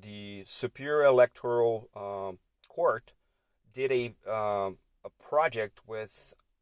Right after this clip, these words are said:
uh, fifteen companies, uh, pitching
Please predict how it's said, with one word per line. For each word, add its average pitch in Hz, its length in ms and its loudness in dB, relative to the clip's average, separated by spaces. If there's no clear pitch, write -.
uh, 98 220 -18
fifteen 165 500 -8
companies, 123 760 -2
uh, 98 300 -14
pitching 135 500 -12